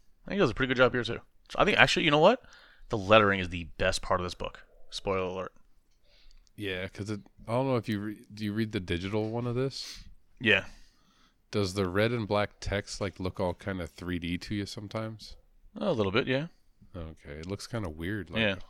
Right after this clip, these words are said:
Speaker 1: it does.
Speaker 2: on the iPad, it gets to me. But, uh, it's kinda dope. But I don't think that comes through in print at all. It's probably
Speaker 1: No.
Speaker 2: just something with the black background. I don't know.
Speaker 1: Yeah.
Speaker 2: Speaking of black backgrounds, look at this cover.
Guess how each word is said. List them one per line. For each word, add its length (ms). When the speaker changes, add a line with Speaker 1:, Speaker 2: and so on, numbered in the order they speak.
Speaker 1:
it 80
does. 260
Speaker 2:
on 140
the 60
iPad, 520
it 120
gets 240
to 140
me. 100
But, 140
uh, 120
it's 100
kinda 240
dope. 280
But 80
I 60
don't 240
think 160
that 160
comes 200
through 160
in 100
print 380
at 80
all. 300
It's 100
probably 220
Speaker 1:
No. 60
Speaker 2:
just 140
something 320
with 160
the 100
black 540
background. 520
I 120
don't 140
know. 180
Speaker 1:
Yeah. 140
Speaker 2:
Speaking 220
of 320
black 240
backgrounds, 800
look 160
at 60
this 140
cover. 400